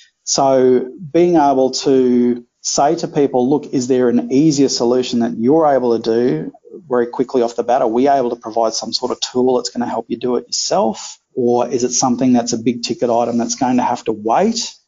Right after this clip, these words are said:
Um, that, that is a bit of a s-, a bit of a soft skill that you need to, um,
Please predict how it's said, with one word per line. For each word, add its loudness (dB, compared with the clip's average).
Um, 0
that, 0
that 2
is 0
a -2
bit 2
of 0
a -2
s-, -6
a -4
bit 2
of 0
a 2
soft -2
skill 0
that 0
you -2
need 2
to, 2
um, -2